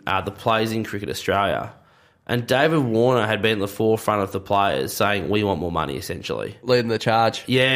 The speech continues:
Speaker 1: and it had really, um, ruptured some, ruptured some relationships and, um, within, within, between Cricket Australia and the players. He's come out and said that's the reason. Now that the whole board's different,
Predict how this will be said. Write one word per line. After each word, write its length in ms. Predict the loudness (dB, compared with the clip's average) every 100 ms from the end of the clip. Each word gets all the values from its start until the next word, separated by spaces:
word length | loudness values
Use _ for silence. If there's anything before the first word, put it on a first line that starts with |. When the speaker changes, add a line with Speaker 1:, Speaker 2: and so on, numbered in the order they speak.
| 4 4
Speaker 1:
and 80 | 2
it 80 |
had 100 | 2
really, 400 | 4 4 4 4 4
um, 280 | 2 0 0
ruptured 380 | -2 -2 -4
some, 360 | -2 -2 -2 -8 -4
ruptured 340 | -2 0 -2 -2
some 160 | 0
relationships 760 | 2 2 0 -2 -4 -4 -4 -4
and, 240 | -4 -6 -12 _ _
um, 380 | -2 -2 -4 -6
within, 460 | -6 -2 -2 -2 -4 -12 -20 -12 0
within, 340 | 2 2 -2 -4
between 340 | -2 0 0
Cricket 280 | 0 0 0
Australia 420 | 0 2 2 2
and 80 | 2
the 40 | 0
players. 380 | 2 2 2 2
He's 160 | 0
come 80 | 2
out 40 | 0
and 80 | 0
said 100 | 0
that's 220 | -2 -2
the 80 | 0
reason. 360 | 0 0 0
Now 160 | 0 2
that 60 |
the 100 | 2
whole 240 | 2 2 2
board's 280 | 0 0 0
different, 420 | -2 0 -2